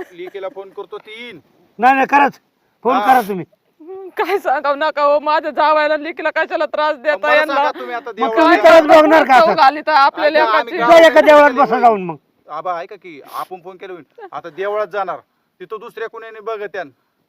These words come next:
Speaker 1: ह्यांची, ह्यालाच पण काही थोडं होईन का, ह्याचं अख्खं नाव जाईन का नाही गावात?
Speaker 2: ह्या
Speaker 1: म्हणजे
Speaker 2: पोराकडे
Speaker 1: आपण
Speaker 2: बघू
Speaker 1: फोन
Speaker 2: आता.
Speaker 1: करू, त्यांना बोलू.
Speaker 2: एक काम करा,
Speaker 1: फोन लावू.
Speaker 2: पोरांना सुनला आणून त्यांची शाळा, शाळा घेऊ.
Speaker 1: फोन लावतो,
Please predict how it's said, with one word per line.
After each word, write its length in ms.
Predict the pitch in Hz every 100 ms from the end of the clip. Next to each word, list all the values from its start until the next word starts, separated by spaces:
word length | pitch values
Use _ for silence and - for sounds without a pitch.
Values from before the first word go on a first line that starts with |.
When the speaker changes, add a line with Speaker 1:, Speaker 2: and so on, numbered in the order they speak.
| _
Speaker 1:
ह्यांची, 640 | 180 180 _ 240 233 240
ह्यालाच 260 | 190 208 247
पण 220 | 240 254
काही 200 | 233 247
थोडं 300 | 214 - 254
होईन 160 | 247 233
का, 80 | 220
ह्याचं 200 | 226 247
अख्खं 220 | 233 233
नाव 140 | 240
जाईन 180 | 240 254
का 100 | 254
नाही 140 | 233
गावात? 220 | 190 160 123
Speaker 2:
ह्या 100 | _
Speaker 1:
म्हणजे 220 | _ 170 208
Speaker 2:
पोराकडे 420 | 226 226 220 196
Speaker 1:
आपण 80 | 202
Speaker 2:
बघू 100 | 202
Speaker 1:
फोन 80 |
Speaker 2:
आता. 100 | 175
Speaker 1:
करू, 100 | 226
त्यांना 260 | 240 233 220
बोलू. 360 | 208 233 226 208
Speaker 2:
एक 80 |
काम 220 | 220 220 196
करा, 260 | 190 175 190
Speaker 1:
फोन 140 | 202 214
लावू. 140 | 208
Speaker 2:
पोरांना 420 | 202 220 214 208
सुनला 460 | 185 - 214 208 190
आणून 160 | 190
त्यांची 360 | 180 - 202 208
शाळा, 300 | 185 165 156 139
शाळा 220 | 190 165
घेऊ. 140 | 139 127 _ _ _ _ _ _ - - _ _ _ _ _ _ 180
Speaker 1:
फोन 140 | 185
लावतो, 380 | 180 165 180